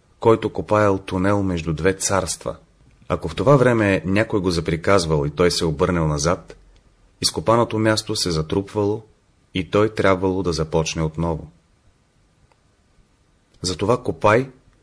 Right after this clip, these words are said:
и не дей се обръща назад, докато изкопаеш тунела между двете царства.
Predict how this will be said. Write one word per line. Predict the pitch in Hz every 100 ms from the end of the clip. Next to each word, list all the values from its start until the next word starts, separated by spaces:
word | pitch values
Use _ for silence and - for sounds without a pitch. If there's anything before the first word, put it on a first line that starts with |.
| _ _ _ _ _ _ _ _ _ -
и |
не | 104
дей | 101 127
се | -
обръща | 87 80 78 78
назад, | 76 73 76 - - - _ _ _ _ _ -
докато | 80 - 82
изкопаеш | 78 - 82 85 87 82 -
тунела | - 80 90 95 95
между | 82 78
двете | 71 80 80
царства. | - 90 85 - -